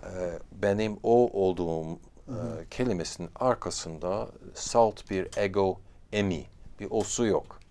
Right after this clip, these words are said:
Speaker 2: He.
Speaker 1: Bir osu yok. E, okumaya devam edelim. E,
Speaker 2: Tamam.
Speaker 1: yirmi sekizinci ayetinde.
Speaker 2: Bu nedenle İsa şöyle dedi.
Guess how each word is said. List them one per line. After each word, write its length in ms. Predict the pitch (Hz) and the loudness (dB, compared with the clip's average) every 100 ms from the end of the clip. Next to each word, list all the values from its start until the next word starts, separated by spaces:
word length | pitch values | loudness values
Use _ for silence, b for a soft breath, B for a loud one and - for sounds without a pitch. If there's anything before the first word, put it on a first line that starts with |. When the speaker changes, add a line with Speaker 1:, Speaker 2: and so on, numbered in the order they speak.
| - - | -20 -6
Speaker 2:
He. 400 | 123 117 113 110 104 | -4 -2 -4 -6 -8
Speaker 1:
Bir 100 | 95 | -6
osu 320 | 95 92 - 110 | -4 -4 -2 4
yok. 300 | 98 - - B B B B - | 4 4 -6 B B B B -4
E, 200 | 117 110 - - | -4 -4 -8 -6
okumaya 460 | 117 - 127 127 | -4 0 6 6
devam 300 | 120 120 123 | 8 8 8
edelim. 440 | 117 90 87 90 92 - | 6 2 -2 -2 -4 -6
E, 180 | 101 95 | -4 0
Speaker 2:
Tamam. 140 | 113 | 2
Speaker 1:
yirmi 220 | 110 120 | 2 0
sekizinci 800 | - 101 - 95 98 95 98 92 - | -2 -4 -4 -6 -6 -4 -4 -6 -4
ayetinde. 640 | 90 87 - 87 85 104 139 - | -2 -2 -4 -8 -4 -4 -4 2
Speaker 2:
Bu 100 | 147 | 6
nedenle 580 | 165 139 123 117 156 214 | 8 8 6 6 4 2
İsa 320 | 117 - 156 | -2 4 4
şöyle 340 | 160 156 147 113 | 6 6 6 6
dedi. 320 | 101 120 | 2 2